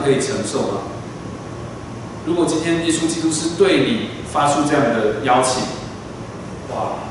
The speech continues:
我们在场有多少人可以举手说：“我能呢？”这么挑战的问题，这两个门徒居然可以继续的回答，哇，他们勇气很大，或许他们信心真的很足够。他们说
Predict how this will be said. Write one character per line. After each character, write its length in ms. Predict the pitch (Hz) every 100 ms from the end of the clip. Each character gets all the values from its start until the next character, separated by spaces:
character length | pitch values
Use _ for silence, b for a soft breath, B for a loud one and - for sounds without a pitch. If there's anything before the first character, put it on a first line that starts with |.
| - - - - -
我 60 | 117
们 200 | 117 117
在 180 | 123 127
场 320 | - 110 107
有 80 | 107
多 160 | 160 170
少 220 | - 113
人 220 | 110 113 - - - - - - -
可 60 | 127
以 140 | 127
举 180 | 120 -
手 100 | -
说 360 | 139 120 120 123
：“我 200 | 135 131
能 240 | 131 139
呢？” 240 | 143 143 139 - - - - - - - - - - - - -
这 140 | 233 202
么 140 | 175 170
挑 220 | 175 151
战 240 | 143 -
的 80 | 170
问 140 | 180 143
题， 60 | 139 139
这 80 | 208
两 260 | 185 151 170
个 80 |
门 220 | 165 175 170
徒 120 | 156
居 280 | - 220 220
然 180 | 185 -
可 60 | 196
以 100 | -
继 140 | 196
续 180 | 202 185
的 140 | 156
回 120 | 156 147
答， 500 | 131 127 127 123 - -
哇， 80 | 113
他 60 | 156
们 140 | 147
勇 120 | 131 -
气 200 | 160 139
很 160 | 113
大， 460 | 110 - - - - -
或 80 | 139
许 60 | -
他 60 | 139
们 100 | 135
信 180 | - 143
心 160 | 143
真 80 | 143
的 80 | 135
很 120 | 123
足 180 | 110 123
够。 80 | 147
他 100 | 180
们 60 | 208
说 300 | 240 240